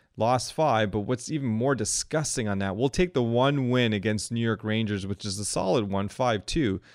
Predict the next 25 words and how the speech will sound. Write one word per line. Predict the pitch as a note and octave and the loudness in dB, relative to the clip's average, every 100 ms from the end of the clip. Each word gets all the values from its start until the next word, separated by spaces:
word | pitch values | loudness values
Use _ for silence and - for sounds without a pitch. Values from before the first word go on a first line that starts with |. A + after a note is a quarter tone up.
| - - - | -20 -12 -6
We'll | |
take | A2+ E3 D3+ | 0 0 4
that | D#3 D3+ | 4 6
out | D3 | 4
of | C#3+ | 2
the | A#2+ | 0
equation | A2+ - B2 C#3+ D#3+ E3+ | -2 0 0 0 -2 -4
for | F3 | -4
a | E3 | -2
second, | F3 F3 G3 G3 - - - - _ - | -2 -2 -4 -8 -12 -20 -20 -20 _ -4
and | A#2 | 2
I'll | A#2 | 4
rhyme | B2+ E3+ F#3+ | 6 6 6
off | F#3 F3 | 4 4
the | B2 | 0
goals | A2+ D3 A#2+ | 4 4 2
against. | F#2+ C3 A2+ - - | 0 0 -2 -4 -6
Six | - - F#3+ - - | -4 -2 -2 -4 -6
three, | - D#3 C#3 | -2 0 0
five | - D3 D3+ C3+ | -2 0 2 2
six, | G#2+ - E3 A#2+ - | 0 -2 -2 -4 -6
five | - C#3 B2+ A#2 | -2 0 0 -2
four, | - D3 A#2+ | 0 2 2
five. | - C3 B2+ G2 - _ _ _ _ _ _ _ _ _ - | 0 -2 0 -4 -8 _ _ _ _ _ _ _ _ _ -4
Guys, | C3 G3+ F3+ A2+ F2+ - - | 0 2 4 2 0 -4 -6